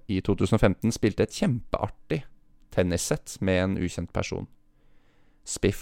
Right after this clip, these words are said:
og denne personen hadde det veldig morsomt, men Spiff fikk ikke navnet hans. I denne femten episoders podcastdokumentaren jakter Spiff på mannen som gjorde en ettermiddag litt finere enn kanskje ellers ville ha vært. Så helt til slutt så har vi da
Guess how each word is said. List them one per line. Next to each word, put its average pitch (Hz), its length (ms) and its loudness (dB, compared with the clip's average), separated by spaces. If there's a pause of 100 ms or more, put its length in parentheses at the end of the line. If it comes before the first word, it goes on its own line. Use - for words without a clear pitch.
og 110 80 6
denne 98 180 4
personen 98 320 0
hadde 92 160 0
det 110 80 2
veldig 104 380 2
morsomt, - 600 -6
men 117 300 -4
Spiff - 320 -6
fikk - 180 -4
ikke 101 140 2
navnet 82 300 0
hans. - 160 -10 (680)
I 117 80 4
denne 110 160 4
femten 104 400 0
episoders 90 480 0
podcastdokumentaren 95 960 0
jakter - 400 -2
Spiff - 400 -4
på 95 160 6
mannen 90 320 0
som 101 160 0
gjorde 87 300 2 (100)
en 95 240 0
ettermiddag 92 560 -4
litt - 240 -8
finere 95 400 0
enn 92 160 0
kanskje - 320 -2
ellers - 240 -8
ville 80 160 -2
ha 67 60 -8
vært. - 260 -12 (1800)
Så 104 100 0
helt 98 80 0
til 110 80 -2
slutt 117 220 2
så 101 80 2
har 92 100 2
vi 98 80 4
da 98 140 2